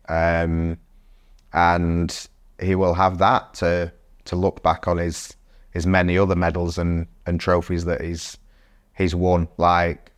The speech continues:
not many people get a chance to play in this competition. So as a footballer,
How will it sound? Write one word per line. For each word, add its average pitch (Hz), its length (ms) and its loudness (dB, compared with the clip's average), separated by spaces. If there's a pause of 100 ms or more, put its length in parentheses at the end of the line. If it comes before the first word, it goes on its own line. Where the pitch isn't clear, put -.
(280)
not 98 300 0
many 101 220 0
people 110 340 0
get 85 160 0
a - 20 -6
chance 92 280 -4
to 101 80 -10
play 98 200 2
in 95 80 0
this 90 140 -4
competition. 85 640 -4
So 87 260 -2
as 98 160 0
a 90 60 -2
footballer, 82 600 -4